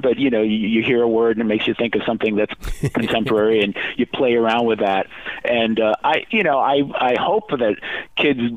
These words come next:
Speaker 1: get a lot of those, those things, but I think any parents or grandparents who might be reading along with their kids will hopefully get
Speaker 2: Yeah.
Speaker 1: some of those, uh, word plays that go over the head of a eight or nine-year-old. So it,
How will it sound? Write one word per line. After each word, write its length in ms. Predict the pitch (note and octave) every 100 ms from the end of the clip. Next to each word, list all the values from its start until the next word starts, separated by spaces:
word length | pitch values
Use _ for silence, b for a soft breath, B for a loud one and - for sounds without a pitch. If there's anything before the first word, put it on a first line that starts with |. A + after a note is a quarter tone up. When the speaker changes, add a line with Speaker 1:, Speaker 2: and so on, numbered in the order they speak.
| - -
Speaker 1:
get 180 | B2 A#2
a 60 | A2
lot 260 | G#2+ B2+
of 100 | C3
those, 220 | A2 G#2 G2+ - -
those 180 | G#2 G2 -
things, 340 | G#2+ G2 B2
but 220 | B2+ G#2+ F#2+
I 80 | G#2+
think 480 | C3 B2 - - - - -
any 180 | C3+ B2+
parents 560 | - D3 C#3+ C3 -
or 260 | A2+ G#2+ G2+
grandparents 600 | D3+ E3 C#3 B2 A2 A2
who 80 | A#2+
might 160 | A2+
be 120 | A2+ G#2+
reading 260 | B2 A#2+
along 320 | G#2+ A2 A2 G#2
with 140 | G#2
their 80 | G2+
kids 300 | - G#2 G2+ B B B -
will 140 | G#2+
hopefully 380 | A#2+ A2 G#2+ G2
get 220 | A2 G2
Speaker 2:
Yeah. 100 | G2
Speaker 1:
some 140 | A2 G#2
of 80 |
those, 280 | G2 G2 F#2+
uh, 140 | G2+ F#2+
word 340 | G#2 A2 G2
plays 360 | G#2+ G2 F#2 F2+
that 240 | G2 -
go 200 | - G#2+
over 180 | G2+ G2
the 80 | F#2
head 160 | G2+
of 100 | F#2+
a 180 | F#2 F2 -
eight 160 | A2
or 80 | G2+
nine-year-old. 640 | G2+ A2+ G#2 F2+ E2+ F2+ -
So 180 | G2
it, 100 | F2+